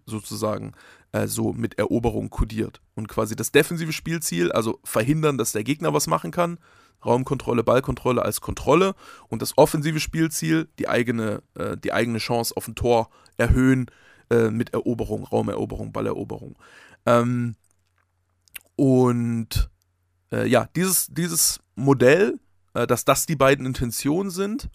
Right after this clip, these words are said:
vor, vorm Tore schießen, am Ende ist natürlich Tore schießen die Intention, ähm, ist wirklich sehr, sehr nützlich, um sich klar zu machen, was passiert auf dem Feld und auch um Entscheidungen zu treffen. Also, äh, was ich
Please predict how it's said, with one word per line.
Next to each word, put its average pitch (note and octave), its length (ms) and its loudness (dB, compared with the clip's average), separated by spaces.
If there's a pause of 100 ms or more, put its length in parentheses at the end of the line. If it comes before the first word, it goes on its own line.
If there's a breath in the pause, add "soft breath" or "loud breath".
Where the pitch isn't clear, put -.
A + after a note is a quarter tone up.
vor, C#3 480 2
vorm B2 260 2
Tore G3 200 2
schießen, F3 260 -4
am G2+ 100 -4
Ende B2 180 0
ist B2 160 -4
natürlich A2 260 -4
Tore D3 200 -2
schießen C#3 260 -4
die C3 80 -2
Intention, C3 420 -6 (540 loud breath)
ähm, A#2+ 400 0 (680)
ist - 160 0
wirklich E3+ 260 6
sehr, C#3+ 140 8
sehr C3+ 120 6
nützlich, C3 560 2
um A#2+ 380 0 (500 soft breath)
sich B2+ 280 -4
klar C3 320 4
zu C#3 140 0
machen, A#2+ 640 -2
was B2 240 0
passiert - 380 0
auf - 120 0
dem E3+ 100 -6
Feld E3 400 2
und C3 280 -4
auch - 280 2 (320)
um C3+ 160 -2
Entscheidungen B2 600 0
zu - 140 -8
treffen. - 420 -8
Also, A2+ 420 -2 (400 loud breath)
äh, A2+ 180 0
was A2 300 -2
ich - 180 -8